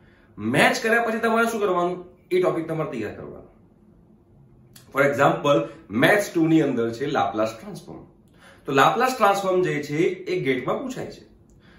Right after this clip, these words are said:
તો તમારે પેલા લાપ્લાસ ટ્રાન્સફોર્મ અને એનું ઇન્વર્સ લાપ્લાસ ટ્રાન્સફોર્મ છે આખું ચેપ્ટર તૈયાર કરી દેવાનું. અને આખું ચેપ્ટર તૈયાર કર્યા પછી જે પ્રીવિયસ યરના પેપર છે એમાં ચેક કરો કે ભાઈ આમાં લાપ્લાસ ટ્રાન્સફોર્મ છે એ કયા કયા ક્વેશ્ચન પૂછાયા છે એ સોલ્વ કરવાનો ટ્રાય કરો.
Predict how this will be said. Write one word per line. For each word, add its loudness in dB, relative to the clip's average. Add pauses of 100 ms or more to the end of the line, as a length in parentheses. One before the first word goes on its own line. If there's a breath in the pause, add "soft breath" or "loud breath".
(120 soft breath)
તો -2
તમારે 6
પેલા 0
લાપ્લાસ 4
ટ્રાન્સફોર્મ -2
અને -2
એનું 4
ઇન્વર્સ 2
લાપ્લાસ 2
ટ્રાન્સફોર્મ -6
છે -4
આખું -4
ચેપ્ટર -10
તૈયાર -6
કરી -14
દેવાનું. -18 (680 soft breath)
અને -2
આખું -2
ચેપ્ટર 2
તૈયાર 2
કર્યા 4
પછી -6
જે 4
પ્રીવિયસ 0
યરના 2
પેપર 0
છે -2
એમાં -2
ચેક -10
કરો -14 (720 soft breath)
કે 2
ભાઈ 4
આમાં 2
લાપ્લાસ -2
ટ્રાન્સફોર્મ -2
છે -10 (300)
એ -6
કયા -6
કયા -6
ક્વેશ્ચન -8
પૂછાયા -8
છે -8 (260 loud breath)
એ -8
સોલ્વ -8
કરવાનો -12
ટ્રાય -12
કરો. -18